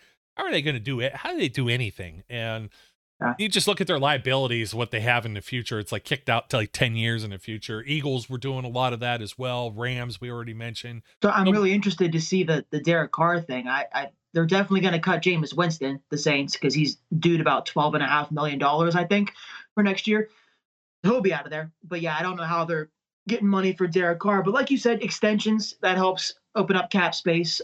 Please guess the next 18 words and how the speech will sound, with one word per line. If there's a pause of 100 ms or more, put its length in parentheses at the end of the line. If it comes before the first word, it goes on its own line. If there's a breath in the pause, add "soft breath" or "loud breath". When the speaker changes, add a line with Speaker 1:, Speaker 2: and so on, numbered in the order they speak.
Speaker 2:
Uh,
surprise (140)
cuts, (100)
you
know. (300 loud breath)
I
really
can't
think
of
any
right
now
that
the
Steelers
may
have.